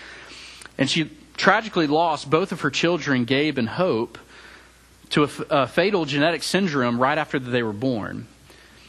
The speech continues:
And she did an interview with the Gospel Coalition on ministering to people in their suffering. And she said, "One of the best things that we can do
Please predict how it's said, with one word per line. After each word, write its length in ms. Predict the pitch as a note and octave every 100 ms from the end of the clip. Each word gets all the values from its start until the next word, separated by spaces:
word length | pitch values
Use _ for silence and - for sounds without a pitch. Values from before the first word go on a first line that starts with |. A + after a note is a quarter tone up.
| - - _
And 100 | D#3
she 120 | -
did 160 | D#3+ B3
an 40 |
interview 320 | B3+ C4 G3+ F3
with 100 | D3+
the 40 |
Gospel 380 | D#3 F3 F#3+ E3
Coalition 560 | D3+ D3 C3 F3 - C#3
on 160 | B2+
ministering 480 | C#3 G#3 - E3+ D3
to 60 | C3+
people 340 | D3 B2+ C3+
in 80 | B2
their 140 | A2+
suffering. 680 | - F3 E3+ A2 F#2+ F#2 - - - - - - - -
And 100 | D#3+
she 80 |
said, 340 | E3 A3+ B3+ F3+
"One 100 | F#3
of 60 |
the 80 | E3
best 320 | C3+ G3+ C4
things 220 | - A3 F3+
that 100 | C#3+
we 160 | F#3+
can 220 | F#3 E3
do 540 | C#3 A3 E3+ A2 A#2+